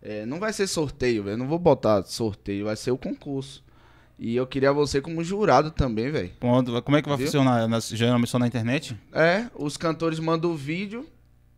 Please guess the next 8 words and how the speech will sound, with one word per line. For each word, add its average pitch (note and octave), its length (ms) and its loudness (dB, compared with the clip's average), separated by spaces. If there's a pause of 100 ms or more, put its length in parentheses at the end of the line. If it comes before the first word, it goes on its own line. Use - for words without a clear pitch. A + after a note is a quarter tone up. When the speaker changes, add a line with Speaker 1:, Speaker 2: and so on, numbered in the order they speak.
(340)
Speaker 1:
e B2 180 -4
a C3+ 100 4
música B2+ 360 -2
cantando, C#3 680 -8
pode C#3 220 -4
ser C3+ 160 -8
com C3+ 180 -10
ritmo, C#3+ 580 -10